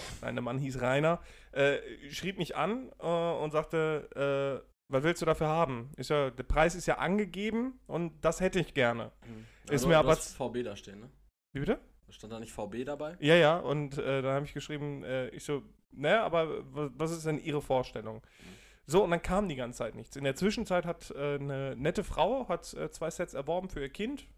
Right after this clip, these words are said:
Speaker 1: und, äh, das lief echt super. Das war, war super freundlich auch, die Frau. Ähm, haben uns auch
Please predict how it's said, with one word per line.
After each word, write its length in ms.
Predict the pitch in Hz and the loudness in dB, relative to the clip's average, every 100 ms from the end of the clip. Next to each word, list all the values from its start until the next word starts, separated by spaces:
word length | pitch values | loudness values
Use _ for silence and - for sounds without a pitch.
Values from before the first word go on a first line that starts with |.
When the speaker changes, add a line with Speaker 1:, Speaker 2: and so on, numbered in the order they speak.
| - | -20
Speaker 1:
und, 400 | - 151 151 143 | -12 -6 -6 -6
äh, 180 | 135 135 | -8 -8
das 160 | 135 160 | -8 -12
lief 140 | 180 | -10
echt 200 | - - | -10 -12
super. 400 | 180 196 226 240 - | -12 -6 -6 -6 -12
Das 160 | 147 | -12
war, 320 | 143 143 139 - - - | -8 -8 -8 -14 -20 -14
war 140 | 139 143 | -8 -8
super 380 | 151 151 139 139 | -6 -4 -4 -4
freundlich 420 | - 160 160 151 | -2 -2 -2 -6
auch, 100 | 151 | -6
die 100 | - | -8
Frau. 360 | - 143 147 - - - - - - | -2 0 0 -4 -20 -20 -20 -14 -4
Ähm, 600 | 131 131 131 127 131 127 | -2 -2 -4 -6 -8 -6
haben 160 | 131 147 | -4 -2
uns 80 | 139 | -2
auch 200 | 139 | -4